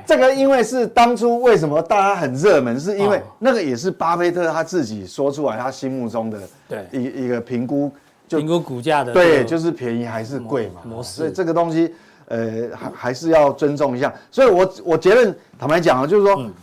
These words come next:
Speaker 1: 我并不是说美股走到这边就，就没有未来，不是这样讲哈，
Speaker 2: 嗯。
Speaker 1: 而是说你，你如果走到这个位阶哈，我们还是要摸着石头过河，要看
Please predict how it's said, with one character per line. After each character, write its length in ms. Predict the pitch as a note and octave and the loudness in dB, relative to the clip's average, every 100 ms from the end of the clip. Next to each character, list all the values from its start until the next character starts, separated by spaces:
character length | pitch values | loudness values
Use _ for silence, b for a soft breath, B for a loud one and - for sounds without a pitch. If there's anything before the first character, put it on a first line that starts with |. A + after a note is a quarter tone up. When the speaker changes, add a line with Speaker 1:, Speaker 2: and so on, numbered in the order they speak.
| - | -4
Speaker 1:
我 120 | D3 | -4
并 260 | C#3+ C4+ F3+ | 2 2 4
不 120 | G#3+ | 2
是 120 | A3+ | 2
说 420 | F3+ G3 G3 G3 - _ _ _ b b b b _ _ _ | 2 4 4 2 -10 _ _ _ b b b b _ _ _
美 180 | - C#3 | -4 -2
股 200 | F#3+ C#3 | 0 -2
走 180 | A#2+ B2 | -2 2
到 100 | E3+ | 2
这 120 | D3 | 4
边 160 | D#3+ D#3 | 0 2
就， 280 | E3 C3+ - | 2 0 -2
就 100 | F3+ | -2
没 140 | C#3 C#3 | -2 -2
有 120 | A#2+ | -4
未 220 | B2 A#2+ | -4 -6
来， 160 | F2 F2 | -8 -14
不 80 | - | -10
是 200 | C#3+ F#3+ | -8 -2
这 80 | D#3+ | 0
样 160 | D#3+ A2+ | 0 -4
讲 160 | A2+ F2 | -10 -14
哈， 100 | F#2 - | -20 -18
Speaker 2:
嗯。 180 | G#2 F#2 | -18 -10
Speaker 1:
而 100 | - | 0
是 100 | F#3+ | 0
说 220 | F3+ F#3+ F#3+ B B B - | 2 0 -2 B B B -8
你， 280 | C#3 C#3+ - | -4 -4 -6
你 160 | D3 C#3+ | -4 2
如 120 | G#3+ | 4
果 140 | G#3+ | 4
走 160 | - C3+ | 2 0
到 160 | F3 | 2
这 140 | D#3 E3 | 2 0
个 80 | D#3+ | 0
位 200 | F3+ C#3 | 0 0
阶 260 | C#3+ C#3 | 0 -2
哈， 140 | C3 G#2 | -2 -8
我 220 | G#2+ A#2+ | -8 -8
们 120 | D3 | -6
还 140 | C3+ | -6
是 140 | C3+ E3 | -6 0
要 140 | D#3 | 0
摸 200 | D3 D#3 | 0 -2
着 120 | B2 | -2
石 160 | A2+ A2+ | -6 -8
头 180 | A2 G#2+ | -8 -8
过 220 | C3+ A2 | -8 -8
河， 160 | F2 F#2 | -10 -8
要 140 | D3 | -8
看 280 | - D#3+ B2 | -6 -6 -6